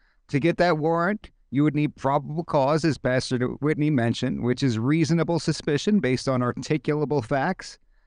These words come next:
and not just something like, "Trust me, something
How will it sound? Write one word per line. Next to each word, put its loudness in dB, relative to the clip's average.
and 2
not 0
just 0
something 0
like, -2
"Trust -2
me, 0
something 0